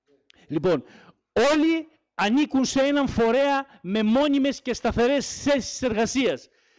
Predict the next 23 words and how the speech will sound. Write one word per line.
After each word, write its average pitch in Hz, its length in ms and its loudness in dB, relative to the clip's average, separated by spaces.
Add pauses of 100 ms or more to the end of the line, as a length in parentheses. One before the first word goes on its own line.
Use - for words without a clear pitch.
(120)
Έτσι 247 320 -2
πρέπει 277 280 -2
να 233 100 -4
γίνει. 190 320 -6
Δεν 247 180 -4
υπάρχει 269 400 0
άλλη 226 160 0
λύση. 214 440 -4 (360)
Αλλιώς 247 560 0 (300)
μπορεί 240 600 0 (520)
σήμερα 269 500 -2
να 240 120 -2
λυθεί 240 320 -2
το 262 120 -4
πρόβλημα, 233 460 -2 (200)
σταμάτησε 233 640 -6
η 214 100 -6
απεργία, 208 520 -4
έκανε 214 380 -4
πίσω 226 360 -6
η 196 100 -4
ποε 196 280 -2
οτά, 233 460 -2